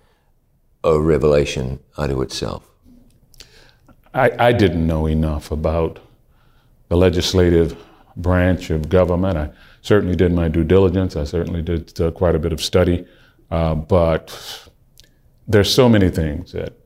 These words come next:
Speaker 2: you cannot predict about the political process. When President George W. Bush was elected president of the United States, he did not know that nine eleven was coming.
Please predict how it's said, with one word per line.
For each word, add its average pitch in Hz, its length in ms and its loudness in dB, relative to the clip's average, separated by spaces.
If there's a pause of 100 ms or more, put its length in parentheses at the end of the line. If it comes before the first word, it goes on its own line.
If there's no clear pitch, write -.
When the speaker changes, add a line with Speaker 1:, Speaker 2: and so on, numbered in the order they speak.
(100)
Speaker 2:
you 92 200 0
cannot 92 640 0
predict 98 600 0
about 85 280 0
the - 80 -8
political 87 420 -2
process. 110 640 -2 (400)
When 85 680 2 (720)
President 87 420 2
George 85 240 2
W. 80 240 0
Bush 90 440 -2 (360)
was 80 380 0
elected 82 420 0
president 80 400 0
of 80 60 -2
the 80 60 -2
United 78 320 -2
States, 82 340 -4
he 110 80 4
did 117 120 4
not 80 140 -2
know 80 160 -2
that 78 100 -4
nine 80 220 -2
eleven 78 380 -4
was 78 160 -12
coming. 80 300 -10